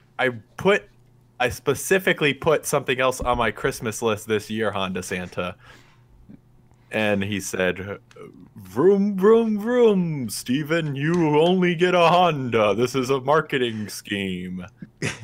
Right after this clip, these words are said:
Speaker 1: And it's just, I'm just so tired of it.
Speaker 2: And I, uh,
Speaker 1: So I wanna, I
Speaker 2: Yeah.
Speaker 1: just wanna let everyone know out there,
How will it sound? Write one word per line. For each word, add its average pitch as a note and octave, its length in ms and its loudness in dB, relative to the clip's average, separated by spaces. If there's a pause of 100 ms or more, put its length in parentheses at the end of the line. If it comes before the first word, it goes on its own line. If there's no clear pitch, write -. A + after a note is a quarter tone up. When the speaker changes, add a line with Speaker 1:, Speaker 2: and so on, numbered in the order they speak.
(200)
Speaker 1:
And A#2 140 -6
it's D4+ 220 0
just, E3 340 0
I'm E3+ 140 -2
just F#3+ 240 -4
so F#3 140 2
tired D#3 400 2
of G2 160 0
it. - 160 -6 (520)
Speaker 2:
And C#3 160 -12
I, C3+ 180 -10
uh, A#2+ 340 -10 (640)
Speaker 1:
So D#3+ 80 0
I F3 80 6
wanna, G#3 260 6
I D#3+ 100 4
Speaker 2:
Yeah. F3+ 100 4
Speaker 1:
just A3+ 140 2
wanna G3+ 180 4
let D#3+ 140 4
everyone D3+ 400 2
know B2 380 4
out A#2 240 2
there, F#2 400 0